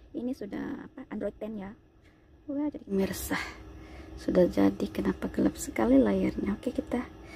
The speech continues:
pilih yang ini saja tampilannya. Kita lihat, jadi dia ada logo iCamera di sini. Jadi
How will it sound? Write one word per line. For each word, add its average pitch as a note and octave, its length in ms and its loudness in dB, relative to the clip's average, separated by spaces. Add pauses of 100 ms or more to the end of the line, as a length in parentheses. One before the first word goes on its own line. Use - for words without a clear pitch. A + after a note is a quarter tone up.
(300)
pilih G#3+ 420 4
yang F#3+ 120 8
ini F#3+ 240 8
saja G3 400 -4 (1120)
tampilannya. F#3+ 640 4 (840)
Kita G#3 200 6
lihat, G3+ 240 8 (100)
jadi - 300 0
dia A3+ 300 10 (260)
ada G3+ 400 6 (560)
logo B3+ 840 12 (220)
iCamera G#3+ 760 2
di F#3+ 140 4
sini. C#4 320 12
Jadi C4 120 12